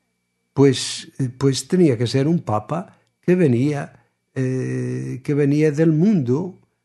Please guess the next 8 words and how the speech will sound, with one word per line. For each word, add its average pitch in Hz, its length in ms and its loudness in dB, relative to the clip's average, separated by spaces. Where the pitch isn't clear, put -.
del 135 260 0
mundo 139 460 0
donde, 147 680 0
donde 143 1000 -4
la 147 180 -4
Iglesia 123 540 -4
era 113 160 -6
perseguida, 117 680 -6